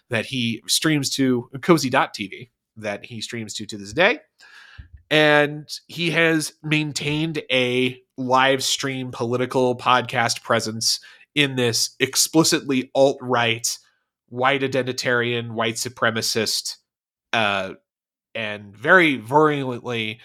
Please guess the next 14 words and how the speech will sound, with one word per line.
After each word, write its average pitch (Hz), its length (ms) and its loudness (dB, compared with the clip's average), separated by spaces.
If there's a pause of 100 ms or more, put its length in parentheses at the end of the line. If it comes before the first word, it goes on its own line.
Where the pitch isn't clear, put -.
(220)
anti-Semitic 117 960 -4 (920)
position. 104 420 -4 (1120)
Here's 269 240 6
the 196 80 0
thing. - 240 -6 (1200)
Nick 330 220 0
Fuentes 220 800 4 (300)
is 185 140 6
the 175 80 2
biggest 160 360 4
lolcow 120 520 2
on 95 120 -8
the 92 80 -20
planet. - 500 -18